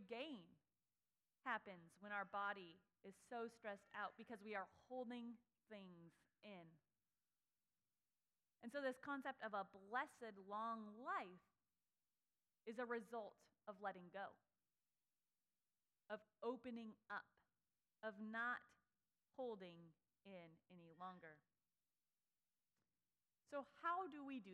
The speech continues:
that? Well, we confess, obviously. All right, great sermon. Talk to you later. Now, um, confession is something we do in worship, right? In the Reformed tradition, which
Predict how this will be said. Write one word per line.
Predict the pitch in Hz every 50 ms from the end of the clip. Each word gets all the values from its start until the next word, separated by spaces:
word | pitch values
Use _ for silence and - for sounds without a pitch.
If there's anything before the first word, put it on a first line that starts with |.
| 175
that? | 170 151 - - _ _ _ _ _ _ _ _ _ _ _ _ _ _ _ _ _ _ _ _ _ -
Well, | 240 247
we | 294
confess, | 262 381 392 440 571 554 - - - - -
obviously. | - 302 302 233 214 196 - - 220 240 294 - - _ _ _ _ _ _ _ _ _ _ _ _ _ _ -
All | 214
right, | 196 -
great | - 208 208 - -
sermon. | 175 160 156 -
Talk | 190 185
to | - 180
you | 160
later. | 147 - _
Now, | 220 226 - -
um, | 277 294 269 233 - - - - - - - - - - _ _ _ _ _ _ _ _ _ _ _ _ _ -
confession | 339 370 339 - - 359 370 - 480 453 440 427
is | 427
something | - 339 311 330 330
we | 302 302
do | 262 285 277
in | 262
worship, | 247 233 220 220 - - - - _ _ _ _ -
right? | - 190 170 285 - - - - - _ _ _ _ _ _ _ _ _ _ _ -
In | 269 262
the | 277
Reformed | 269 269 262 269 - 359 370 381 - -
tradition, | 349 269 226 220 - 262 277 302 277
which | 240 233